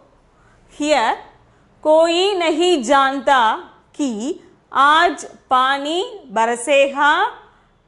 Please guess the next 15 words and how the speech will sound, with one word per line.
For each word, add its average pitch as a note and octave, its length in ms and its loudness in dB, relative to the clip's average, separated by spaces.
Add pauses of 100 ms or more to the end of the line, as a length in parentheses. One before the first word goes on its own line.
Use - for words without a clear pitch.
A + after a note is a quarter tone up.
(160)
कि F#4 540 -2
नहीं। C4 640 -6 (920)
Nobody C#4+ 600 2 (100)
knows D4+ 340 2 (400)
whether A#3+ 560 2 (440)
it F3+ 220 -10
will D#4+ 300 0 (400)
rain D4 460 0 (100)
today D4 400 2 (380)
or D4+ 240 4 (440)
not। A#3 280 -2 (1080)
तुम D#4+ 460 -2 (380)
चेन्नई E4 880 0
जाओगे C4+ 1080 4 (560)
कि F#4 280 0